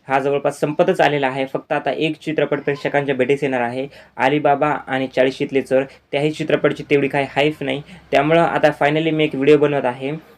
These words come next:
अ, ज्यामध्ये तुम्ही बघू शकता की आतापर्यंतच्या मराठी इंडस्ट्रीचं हायेस्ट ग्रॉसिंग मूव्हीज कोणत्या कोणत्या ठरलेल्या आहेत. पहिल्या तीन चित्रपटाची मी नावं व जेवढी होईल तेवढी एक ॲप्रॉक्सिमेट कमाई सांगण्याचा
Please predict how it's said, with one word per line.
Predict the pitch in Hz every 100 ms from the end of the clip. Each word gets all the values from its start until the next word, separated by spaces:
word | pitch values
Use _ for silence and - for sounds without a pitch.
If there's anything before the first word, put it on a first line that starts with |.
| _
अ, | 131 123
ज्यामध्ये | 127 143 156
तुम्ही | 156 156
बघू | 135 147
शकता | 151 147
की | 151
आतापर्यंतच्या | - - 156 156 160 156 160 165
मराठी | 156 139 147 143
इंडस्ट्रीचं | 151 143 139 147 147 139
हायेस्ट | 135 151 -
ग्रॉसिंग | 135 139 135 151 143
मूव्हीज | 131 127 139
कोणत्या | - 131 131
कोणत्या | 131 127 127
ठरलेल्या | 127 113 110 101
आहेत. | 107 101 _ _ -
पहिल्या | 143 147 170
तीन | 170
चित्रपटाची | 156 160 156 147 151
मी | 143
नावं | 139 139 135 147 - _
व | 135
जेवढी | 131 147 151
होईल | 151
तेवढी | 143 143
एक | 139
ॲप्रॉक्सिमेट | 127 - 143 135 139
कमाई | - 143 156
सांगण्याचा | 151 139 139 131 135